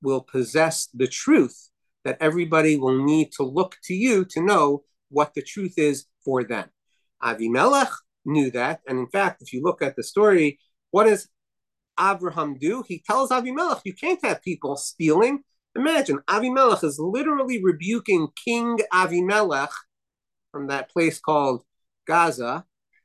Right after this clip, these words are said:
"You can't have people stealing. You can't, you can't run a, a legitimate kingdom in the world where people are stealing from one another."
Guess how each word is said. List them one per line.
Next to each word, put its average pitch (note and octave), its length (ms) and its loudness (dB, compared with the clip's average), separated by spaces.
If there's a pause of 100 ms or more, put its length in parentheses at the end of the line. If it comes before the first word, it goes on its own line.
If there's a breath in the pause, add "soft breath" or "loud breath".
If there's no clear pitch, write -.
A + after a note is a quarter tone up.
(760)
"You B3+ 80 -6
can't F#4+ 240 4
have E4 120 2
people F#3 280 0
stealing. F#3+ 640 4 (460)
You F#3 80 -8
can't, G3+ 520 -2
you F3+ 100 -2
can't D#4+ 280 0
run F#3 580 4 (320)
a, D3+ 240 0
a D#3 60 2
legitimate F3 640 0
kingdom F#3+ 480 -2
in D#3 80 -2
the D3+ 80 -2
world D#3 440 -2
where B2+ 120 -6
people F3+ 340 -6
are B2+ 100 -2
stealing E3 460 0
from F#3 200 -6
one F#3+ 160 2
another." B3+ 480 -2